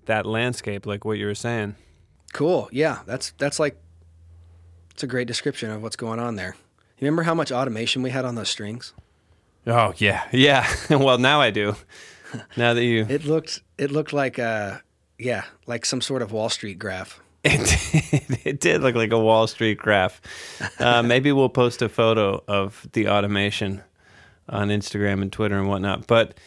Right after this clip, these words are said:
Speaker 2: 'Cause we wanted them to do what you just described, like, weave in and out of the vocal. So we had,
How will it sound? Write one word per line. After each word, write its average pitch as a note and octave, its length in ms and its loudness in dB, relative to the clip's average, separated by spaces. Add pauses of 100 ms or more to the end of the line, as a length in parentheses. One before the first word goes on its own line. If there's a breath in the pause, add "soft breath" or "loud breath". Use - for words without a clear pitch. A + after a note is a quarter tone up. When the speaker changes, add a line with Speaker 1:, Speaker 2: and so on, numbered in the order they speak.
(100)
Speaker 2:
'Cause D3+ 220 0
we D#3+ 100 2
wanted D#3 300 0
them D#3 140 0
to C3+ 80 -4
do C#3+ 240 0
what A#2+ 120 -2
you A#2+ 160 -4
just A#2 180 -8
described, A2 560 -4
like, G#2+ 200 -6
weave A#2+ 240 -4
in B2 100 -4
and A2+ 100 -4
out A2+ 180 -4
of G2+ 60 -8
the G#2 80 -12
vocal. A2+ 520 -6
So - 140 -8
we A#2+ 80 -4
had, B2 200 -2